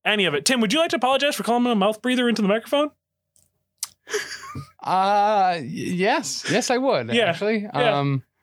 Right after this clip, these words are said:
Speaker 2: uh,
Speaker 1: Something you definitely said, not me, at any point during any of our recordings.
Speaker 2: Uh,
Speaker 1: Only you have said that.
Speaker 2: was, okay.
Speaker 1: Yeah.
Speaker 2: Uh, yeah, Joe, I'm really sorry. Uh,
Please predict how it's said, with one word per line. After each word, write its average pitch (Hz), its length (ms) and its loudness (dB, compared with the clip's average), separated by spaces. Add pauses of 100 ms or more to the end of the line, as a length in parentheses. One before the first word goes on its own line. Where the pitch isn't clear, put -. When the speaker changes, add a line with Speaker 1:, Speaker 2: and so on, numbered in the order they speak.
(800)
Speaker 2:
uh, 127 680 2
Speaker 1:
Something 320 360 2
you 240 200 2
definitely 220 420 2
said, 190 360 0
not 180 320 0
me, 185 260 2
at 175 260 0
any 196 220 0
point 175 360 -2
during 165 240 0
any 185 240 0
of 180 120 0
our 170 120 2
recordings. 143 720 -2 (220)
Speaker 2:
Uh, 143 520 2
Speaker 1:
Only 349 360 0
you 277 340 0
have 180 160 -2
said 143 260 0
that. 113 360 0
Speaker 2:
was, 151 520 -2 (200)
okay. 185 480 -2
Speaker 1:
Yeah. 147 300 0 (280)
Speaker 2:
Uh, 139 360 0
yeah, 220 200 0
Joe, 143 220 0
I'm 196 220 0
really 185 220 0
sorry. 180 540 2
Uh, 123 140 -2